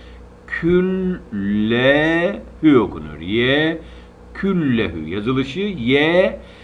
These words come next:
künlehü yazılıyor. Ye künlehü yazılıyor. Ye küllehü okunuyor. Nun sakinden sonra L ve R gelirse. Burada L geldiği için kural oldu.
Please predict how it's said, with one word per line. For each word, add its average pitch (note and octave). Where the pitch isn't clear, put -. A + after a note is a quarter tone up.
künlehü C#3+
yazılıyor. F2+
Ye G#2
künlehü C3
yazılıyor. D#3
Ye A#2+
küllehü D#3+
okunuyor. A#2
Nun C#3
sakinden G2
sonra D#3
L G#2+
ve G#2+
R C#3
gelirse. F2+
Burada G2
L C3
geldiği A2+
için F#3
kural A2
oldu. D#2